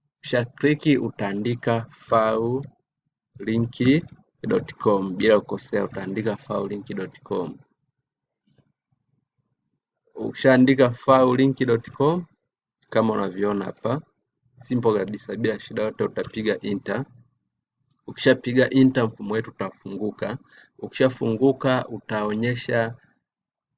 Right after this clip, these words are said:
mifumo tofauti tofauti inayopatikana kwenye faulink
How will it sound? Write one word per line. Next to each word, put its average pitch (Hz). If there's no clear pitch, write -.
mifumo 120
tofauti -
tofauti 113
inayopatikana 110
kwenye 98
faulink 113